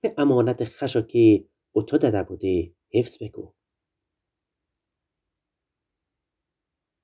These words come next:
خبر اوته که همه کسایی که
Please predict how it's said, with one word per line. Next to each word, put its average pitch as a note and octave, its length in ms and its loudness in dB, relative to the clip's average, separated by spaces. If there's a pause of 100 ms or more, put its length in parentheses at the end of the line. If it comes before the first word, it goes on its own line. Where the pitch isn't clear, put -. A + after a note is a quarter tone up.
(920)
خبر C#3 340 2
اوته D3 220 2
که D3 480 6 (240)
همه A#3 300 0
کسایی G3+ 380 2
که F#3 500 6